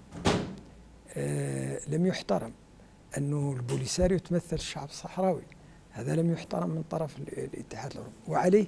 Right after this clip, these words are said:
فأنا أنتظر على أنه توقعوا إن شاء الله يعني من خلال المؤشرات وما يتبادل هو أنه، آه، مرة ثانية المحكمة الأوروبية من المفروض أنها تأكد موقفها. هنا يعني وأختم يعني،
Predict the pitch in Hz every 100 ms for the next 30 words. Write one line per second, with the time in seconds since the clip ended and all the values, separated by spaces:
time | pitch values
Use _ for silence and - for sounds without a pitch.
0 | - - - - - 151 156 175 165 156
1 | 160 170 180 - 143 143 147 180 175 -
2 | - 202 - 151 170 - - - 180 131
3 | 139 - - - - - - 165 165 165
4 | - - - - 139 - 156 170 143 143
5 | 135 - 147 165 - 131 135 127 139 156
6 | 165 - - - - 147 151 - 147 170
7 | - - - 135 131 143 143 160 135 -
8 | 156 156 151 - - - 139 131 - 156
9 | 147 143 131 117 151 160 - - - -
10 | - - - 143 143 135 - 160 160 160
11 | 147 123 143 - 160 - 131 127 123 -
12 | - - - - - - - - - 214
13 | 226 202 180 175 196 160 - 175 - 185
14 | 165 147 127 175